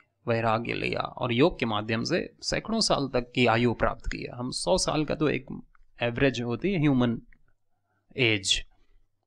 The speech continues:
हाँ, अगर हम संयम से जिएंगे तो और ज्यादा भी हो सकता है, असंयम से ही जिएंगे तो फिर तो कोई समय नहीं है मरने का, कि हम दवाइयों के सहारे जी रहे हैं, डर डर के वैक्सीन के मा-, माध्यम से जी रहे हैं।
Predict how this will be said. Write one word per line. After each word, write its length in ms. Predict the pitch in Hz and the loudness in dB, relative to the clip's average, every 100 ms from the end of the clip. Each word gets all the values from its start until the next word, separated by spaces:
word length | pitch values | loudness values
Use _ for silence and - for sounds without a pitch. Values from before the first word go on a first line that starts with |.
| _ _ | _ _
हाँ, 260 | 160 139 - - - _ _ - | -16 -16 -18 -20 -20 _ _ -2
अगर 220 | 120 120 | 0 2
हम 100 | 117 | 0
संयम 340 | - 123 151 | 0 2 2
से 160 | 156 160 | 2 2
जिएंगे 380 | 156 170 208 247 | 2 2 2 2
तो 140 | 110 | 4
और 180 | 110 117 | 4 4
ज्यादा 280 | 113 120 160 | 2 2 2
भी 100 | 123 | 2
हो 120 | 110 | 2
सकता 320 | - - 117 | -2 -4 -2
है, 60 | 107 | 2
असंयम 420 | 110 127 131 175 | 2 4 6 6
से 120 | 165 | 4
ही 100 | 175 | 2
जिएंगे 420 | 170 185 214 247 - | 4 2 4 2 2
तो 160 | 123 | 0
फिर 180 | 117 123 | 0 -2
तो 160 | - 120 | -2 -2
कोई 360 | 123 123 - - _ _ _ _ _ - | 0 0 -2 -10 _ _ _ _ _ -6
समय 300 | - 160 185 | -2 0 0
नहीं 140 | 185 | 0
है 80 | 165 | 0
मरने 360 | 135 113 123 107 | 2 0 -2 -6
का, 220 | - - _ _ | -8 -14 _ _
कि 60 | 127 | -2
हम 140 | 127 | 0
दवाइयों 460 | 123 117 117 120 127 | 4 6 4 4 0
के 100 | 123 | 0
सहारे 340 | 120 120 120 | 0 2 2
जी 220 | 117 120 120 | 0 0 0
रहे 180 | 123 | 0
हैं, 260 | 120 120 120 | 0 -2 0
डर 180 | 123 120 | 2 2
डर 220 | 123 120 | 0 -2
के 260 | - 120 120 | -2 -4 -2
वैक्सीन 560 | 120 117 - 131 123 120 | 0 0 0 0 2 2
के 80 | |
मा-, 340 | 120 120 120 - | 0 2 2 4
माध्यम 420 | 123 110 113 120 | 2 2 0 -2
से 140 | 120 | -2
जी 220 | 113 120 120 | -2 0 2
रहे 200 | 120 110 | 0 -2
हैं। 160 | 160 | -6